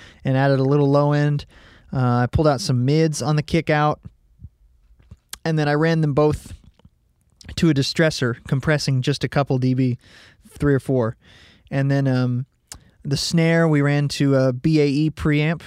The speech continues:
uh, for the top, and then a U A preamp, uh, for bottom. Again, driving the bottom one to get a little crunchy, and then just blended it in just enough, and then summed the channels and ran it to another distressor.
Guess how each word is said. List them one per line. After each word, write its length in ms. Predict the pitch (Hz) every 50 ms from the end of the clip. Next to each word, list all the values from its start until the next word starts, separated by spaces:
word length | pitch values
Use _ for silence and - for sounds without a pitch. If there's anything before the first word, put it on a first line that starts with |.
| - - _ - - - - - _ -
uh, 60 | 147
for 200 | - - - 143
the 120 | 139 131 -
top, 420 | - - 160 151 156 180 - -
and 180 | - 139 135 135
then 160 | 135 131 127
a 60 | 127
U 240 | 127 135 143 147 143
A 140 | 139 139 135
preamp, 500 | - - 147 143 139 139 139 147 160 - - - - - 92
uh, 280 | 143 135 131 127 117 120
for 160 | - - 139
bottom. 440 | 123 127 131 127 139 147 151 165 160 -
Again, 360 | 143 127 143 214 135 135 151
driving 380 | 165 143 131 135 139 131 139 135
the 60 | 131
bottom 320 | 123 131 131 131 135 135
one 140 | 135 135 135
to 100 | - 139
get 120 | 127 135 127
a 40 |
little 240 | 127 131 131 127 123
crunchy, 500 | - - - 139 135 - - 147 147 139 - - - - - - - - - _ -
and 180 | - 135 131 131
then 140 | 127 131
just 180 | 123 135 123 -
blended 360 | - 151 151 156 165 156 156
it 100 | 151 147
in 220 | 147 151 151 147 139
just 260 | 151 147 139 - -
enough, 460 | 139 143 165 190 220 214 - - - - - - - - - - _
and 180 | - 135 135 131
then 120 | 131 127
summed 340 | 127 - - 170 160 156 156
the 60 | 147
channels 480 | 139 - - 156 151 156 160 160 156 143
and 120 | 139 135
ran 180 | 139 139 139 139
it 100 | 139 -
to 120 | - -
another 280 | 139 135 139 139 143 143
distressor. 640 | 135 135 - - - 135 131 - - 143 139 131